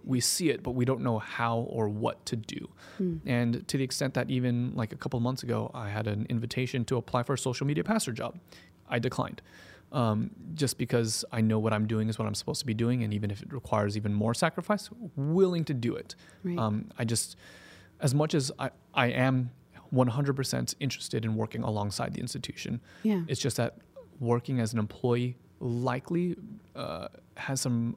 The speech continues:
Speaker 1: ramifications for the type of content that I personally can create.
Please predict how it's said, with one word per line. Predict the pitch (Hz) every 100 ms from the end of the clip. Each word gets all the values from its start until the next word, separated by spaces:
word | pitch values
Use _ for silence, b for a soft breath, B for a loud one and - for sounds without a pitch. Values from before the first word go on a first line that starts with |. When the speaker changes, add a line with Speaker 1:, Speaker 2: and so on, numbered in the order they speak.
| -
Speaker 1:
ramifications | 120 120 113 110 120 110 113
for | 117
the | 107
type | - -
of | -
content | 120 120 -
that | - -
I | - 127 127
personally | - 120 131 123
can | - 127
create. | 127 - - - -